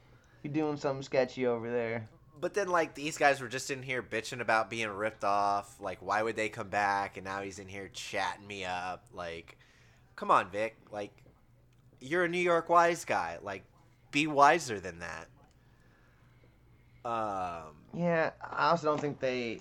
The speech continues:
Speaker 1: they wrote Vic with a whole lot of intelligence.
Speaker 2: Fair.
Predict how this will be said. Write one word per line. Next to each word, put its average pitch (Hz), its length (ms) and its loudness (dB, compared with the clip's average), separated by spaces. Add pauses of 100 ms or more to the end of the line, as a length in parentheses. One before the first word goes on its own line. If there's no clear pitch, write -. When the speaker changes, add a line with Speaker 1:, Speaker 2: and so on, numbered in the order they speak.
(140)
Speaker 1:
they 127 140 -4
wrote 123 380 -2
Vic 123 200 -6
with - 100 -10
a - 40 -6
whole 117 180 -4
lot 101 180 -2
of 87 80 -6
intelligence. 92 1000 -8 (460)
Speaker 2:
Fair. - 360 -12